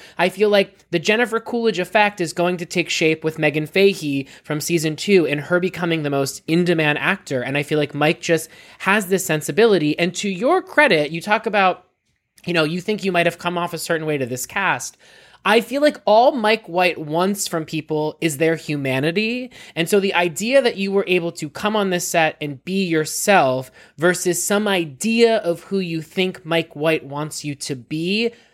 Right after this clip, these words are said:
sort of indicates, uh, the very reason why you were put there in the first place.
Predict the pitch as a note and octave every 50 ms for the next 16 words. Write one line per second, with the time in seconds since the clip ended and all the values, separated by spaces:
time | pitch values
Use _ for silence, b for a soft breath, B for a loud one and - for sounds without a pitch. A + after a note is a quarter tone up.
0 | b b b b _ - - A#3+ A#3 A3+ A#3 - A3 A#3+ B3 A#3+ G3+ G#3 - -
1 | - F#3 E3 E3 D#3+ - - - - D#3+ D#3+ D#3 D3+ D3 C#3+ - - D3 C#3+ E3
2 | D#3 C#3+ F3+ F#3 F#3+ F#3 E3+ C#3+ C#3 E3+ G3 A3 A#3 G#3+ F3 G#3 F#3+ F3+ E3 D#3+
3 | D#3+ E3+ E3+ E3+ E3+ D#3+ D#3+ D#3 - - A3 A3 A3 - F3+ D#3 D3+ D3 C#3+ C#3+
4 | C#3 C3+ C3 - C3 A#2 - - - D2+ - - - - - -